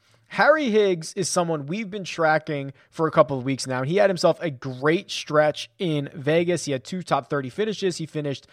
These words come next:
um, I think T nine, yeah, T nine last week at the,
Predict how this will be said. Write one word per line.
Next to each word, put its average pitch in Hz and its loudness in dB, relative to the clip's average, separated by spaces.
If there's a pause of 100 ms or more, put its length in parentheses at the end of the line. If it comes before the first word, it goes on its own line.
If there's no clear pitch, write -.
(280)
um, 120 0 (180)
I 123 -6
think 117 -12
T - -10
nine, 156 -8
yeah, 135 -10
T 196 -4
nine 180 0
last 180 2
week 175 -4 (280)
at 165 2
the, 147 0